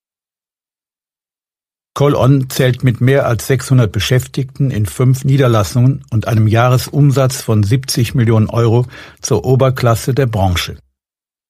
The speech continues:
Firmenchef Eckhard Schulz will, so sagt er der Presse,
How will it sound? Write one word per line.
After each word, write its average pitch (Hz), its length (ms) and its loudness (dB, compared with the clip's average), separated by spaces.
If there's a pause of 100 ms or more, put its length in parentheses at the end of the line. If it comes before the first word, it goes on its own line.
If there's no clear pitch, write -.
(240)
Firmenchef 143 520 0
Eckhard 110 300 -2
Schulz 143 480 -2
will, 131 320 2
so 127 160 0
sagt 113 320 0
er - 60 -4
der 101 140 0
Presse, 120 520 -4